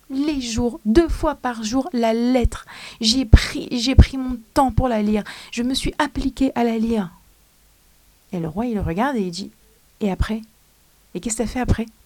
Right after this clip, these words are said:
Eh ben après, ben, j'ai rien fait, c'est ce que vous m'avez demandé. Vous m'avez demandé de lire. Alors je l'ai lu. Il fait, « Mais j'ai pas compris. Je t'ai demandé de lire pour que tu saches comment t'occuper de l'oiseau, pas pour que tu lises pour lire. » Vous avez compris ? Ça n'a pas de sens.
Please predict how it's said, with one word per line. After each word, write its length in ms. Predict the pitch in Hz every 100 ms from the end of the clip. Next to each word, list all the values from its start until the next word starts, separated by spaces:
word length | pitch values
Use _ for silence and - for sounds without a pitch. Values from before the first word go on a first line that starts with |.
| _ _ -
Eh 60 |
ben 120 | 170
après, 240 | 165 - 196
ben, 120 | 175
j'ai 100 | 165
rien 180 | 160 214
fait, 120 | 330
c'est 80 | 226
ce 80 | -
que 60 |
vous 100 | 180
m'avez 180 | 180 170
demandé. 240 | 185 254
Vous 80 | 294
m'avez 120 | 196
demandé 240 | 185 185 196
de 80 | 190
lire. 220 | 208 220 - - -
Alors 200 | 156 -
je 140 | 180
l'ai 100 | 220
lu. 180 | 254 359 - _ _ -
Il 40 | -
fait, « 60 |
Mais 140 | 208 208 -
j'ai 140 | 190
pas 120 | 196 220
compris. 340 | 214 - 202 - - -
Je 80 | -
t'ai 100 | -
demandé 320 | 214 226 240
de 100 | 247
lire 240 | 202 220 311
pour 140 | -
que 80 | -
tu 140 | -
saches 340 | - 254 240 - _ _
comment 400 | - 226 262 294 - -
t'occuper 460 | 208 - 180 262 - _ -
de 120 | 175
l'oiseau, 460 | 175 180 247 359 359 _ -
pas 100 | 226
pour 180 | 196 -
que 80 | 190
tu 200 | - 185
lises 300 | 247 247 180
pour 260 | - 165
lire. » 380 | 214 349 285 165 - _ _ _ _ _ _ _ _ _ _ - - _ -
Vous 60 | 190
avez 100 | 185
compris ? 340 | 196 - 220 220 _ _ _ _ _ -
Ça 340 | - - -
n'a 100 | 175
pas 120 | 170
de 60 | 175
sens. 420 | - 220 202 -